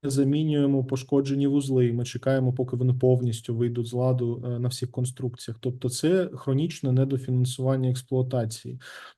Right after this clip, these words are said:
От, і у нас, е, два мости знаходяться в непрацездатному стані, у нас купа розв'язок знаходиться в п'ятому непрацездатному стані. І, знаєте, в-, так, щоб трошки, можливо, не заспокоїти,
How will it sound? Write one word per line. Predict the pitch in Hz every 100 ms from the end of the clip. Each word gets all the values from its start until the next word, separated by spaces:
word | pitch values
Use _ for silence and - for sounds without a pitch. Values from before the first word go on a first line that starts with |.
| -
От, | 127 120 120
і | 139
у | 143
нас, | 160 165 - -
е, | 131
два | 123 135 139
мости | 131 131 175 196
знаходяться | 190 156 160 151 147 143
в |
непрацездатному | 147 139 139 - 127 139 135 135 131
стані, | 127 139 131 127
у |
нас | 123 123
купа | - 131 127
розв'язок | 120 123 151 175 175 165 147
знаходиться | 131 139 135 147 135 131
в |
п'ятому | 131 131 139 139 135 127 127
непрацездатному | 131 131 131 131 127 131 131 123 123
стані. | - 135 127 123 - - - -
І, | 139 139
знаєте, | 131 160 190 185 131 131
в-, | 127 127 143 139
так, | - 143 139
щоб | - 139 131 127 127 127
трошки, | 139 139 -
можливо, | 131 131 127
не | 131
заспокоїти, | 127 - 127 214 214 131 117